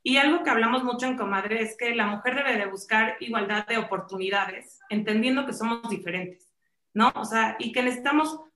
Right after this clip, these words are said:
muchos factores que nos necesi-, que, bueno, más bien, las empresas deben entender qué infraestructura y qué necesitamos para poder ser igual de rentables hasta cierto punto y enfocarnos igual en nuestro trabajo y des-,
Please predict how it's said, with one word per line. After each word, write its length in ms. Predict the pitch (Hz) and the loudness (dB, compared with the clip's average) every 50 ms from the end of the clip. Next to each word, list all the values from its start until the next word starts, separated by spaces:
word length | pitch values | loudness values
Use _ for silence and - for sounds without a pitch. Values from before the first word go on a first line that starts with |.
| _ - | _ -2
muchos 680 | 247 262 285 302 330 359 370 359 359 359 359 359 359 | 2 4 6 6 8 6 6 4 4 2 0 0 0
factores 800 | 330 285 - - - 269 262 262 254 240 247 254 254 254 - - _ _ _ _ _ _ | 0 -2 -2 -2 -2 2 2 4 4 4 2 2 0 -4 -12 -16 _ _ _ _ _ _
que 160 | - 262 247 247 | 0 2 2 4
nos 320 | 247 247 240 240 - - - - - | 4 2 2 0 -4 -8 -16 -12 -6
necesi-, 560 | 220 247 254 254 - 226 262 269 - - _ - | 0 0 0 0 0 -4 -6 -8 -10 -12 _ -4
que, 340 | 247 233 220 233 226 - - | -2 -2 0 -2 -2 -4 -6
bueno, 180 | 226 226 208 196 | -4 -4 -2 -2
más 160 | 220 240 240 | -2 -2 -4
bien, 260 | 247 220 196 175 - _ _ _ _ _ _ _ _ _ _ _ | -4 -6 -8 -10 -12 _ _ _ _ _ _ _ _ _ _ _
las 280 | - 233 254 254 254 262 | 0 4 4 4 4 2
empresas 440 | 269 269 - 294 302 302 339 330 - | 0 0 2 2 2 2 0 0 2
deben 240 | 294 302 302 294 | 2 2 2 2
entender 540 | 262 220 - - 202 214 220 233 233 233 233 | 0 0 -2 -2 -2 0 0 0 -2 -2 -4
qué 80 | - 294 | -2 -2
infraestructura 1040 | 311 302 - 330 330 302 - - 220 220 - - - 262 269 262 226 190 - - - - | -2 0 0 0 0 0 -2 -6 -10 -12 -12 -8 -6 -4 -2 0 0 0 -2 -4 -10 -12
y 120 | 214 214 | -10 -4
qué 100 | - 285 294 | -2 0 2
necesitamos 760 | 320 330 311 277 - 214 208 - 208 202 208 220 226 - - - | 2 0 -2 -4 -6 -6 -2 0 0 2 2 2 0 0 -4 -2
para 160 | 233 220 214 220 | -2 0 0 0
poder 220 | 233 247 269 277 | -2 -2 -2 -2
ser 160 | - 302 302 | -2 -2 0
igual 320 | 294 254 214 233 240 240 233 | 0 2 2 2 2 2 2
de 140 | 254 254 | 2 0
rentables 680 | 240 214 190 196 190 185 - 226 220 233 247 269 285 - | 0 0 0 -2 -2 -2 -2 0 0 0 0 -2 -6 -6
hasta 260 | 240 220 - - - | -8 -10 -12 -14 -18
cierto 440 | - - 226 226 220 220 240 233 - | -10 -4 -2 -2 -2 -2 -4 -8 -10
punto 420 | - 214 226 220 - 233 240 247 240 - - - - _ - | -6 -6 -6 -4 -4 -4 -4 -4 -6 -8 -16 -20 -20 _ -6
y 120 | - 226 | 0 2
enfocarnos 540 | 233 220 214 - 240 - 254 269 277 294 277 | 2 2 2 0 0 2 2 2 2 2 -2
igual 200 | 254 226 240 240 | 0 2 2 2
en 60 | 240 254 | 2 2
nuestro 280 | 233 - - 190 190 | -2 -2 -4 -4 -4
trabajo 360 | 185 196 202 208 208 - 254 | 0 0 0 0 0 0 -2
y 80 | 254 214 | -2 -2
des-, 220 | 202 196 - - | -4 -6 -8 -10